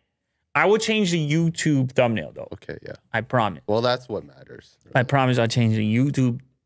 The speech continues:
Speaker 1: thumbnail for Willie Dude. Don't, don't, hey, guys, don't worry about Willie Dude, all right? It's gonna be just fine. Anyway, so you must have noticed this article around the same time I did, that they changed their logo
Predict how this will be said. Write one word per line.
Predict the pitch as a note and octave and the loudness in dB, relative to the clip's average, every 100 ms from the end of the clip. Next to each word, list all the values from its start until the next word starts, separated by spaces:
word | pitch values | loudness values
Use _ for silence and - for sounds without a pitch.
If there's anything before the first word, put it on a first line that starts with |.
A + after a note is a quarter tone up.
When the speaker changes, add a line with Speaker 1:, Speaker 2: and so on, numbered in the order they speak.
| _ - | _ -2
Speaker 1:
thumbnail | A2 G#2 G2 G#2 _ | 0 0 -2 -8 _
for | _ A2 | _ -4
Willie | G#2+ G#2 | -2 -2
Dude. | - - - | -4 -10 -12
Don't, | - G2 B2+ | -10 -10 0
don't, | C3+ G3 - - | 0 0 -4 -4
hey, | E3+ | -4
guys, | A#2+ C#3 B2+ G#2 | -2 -2 -2 -4
don't | - F#3 F3 | -2 0 2
worry | F#3 F#3 | 2 2
about | E3+ D#3 | 2 2
Willie | D3+ D3 | 2 -2
Dude, | B2+ - | -4 -6
all | E2 | -4
right? | G#2 - _ _ _ _ _ _ _ _ | -4 -6 _ _ _ _ _ _ _ _
It's | - | -10
gonna | - B2+ | -2 0
be | B2+ | 0
just | A#2 C3+ C#3+ - | 0 0 0 -6
fine. | G#2+ G2 - - _ _ _ _ _ _ _ _ | -8 -8 -12 -20 _ _ _ _ _ _ _ _
Anyway, | D#3 E3+ F3+ C3+ B2 | 0 2 4 4 2
so | - C3+ | 2 2
you | D3 G3+ | 2 2
must | F#3 - | 2 2
have | D3 | 2
noticed | D3 D3 C#3 C3 - - | 2 2 2 0 -6 -12
this | - B2+ B2+ | -2 0 2
article | A#2 B2 A#2 A2+ A2 A#2 _ _ - | 2 2 2 2 2 -2 _ _ -2
around | A#2 A#2+ | 2 2
the | A2+ | 2
same | A2+ B2 | 2 0
time | A2 A2 | 2 2
I | A2+ D3+ | 2 0
did, | A2 E2+ C2+ - _ _ _ _ _ _ _ | 0 -2 -4 -8 _ _ _ _ _ _ _
that | A#2 G#2 | 0 2
they | A#2+ A2 G#2+ G2 - _ | 2 2 0 -2 -8 _
changed | - C3+ B2 | -2 0 2
their | A#2+ A2 | 2 2
logo | A#2+ C3+ - G#2 | 2 0 -2 -8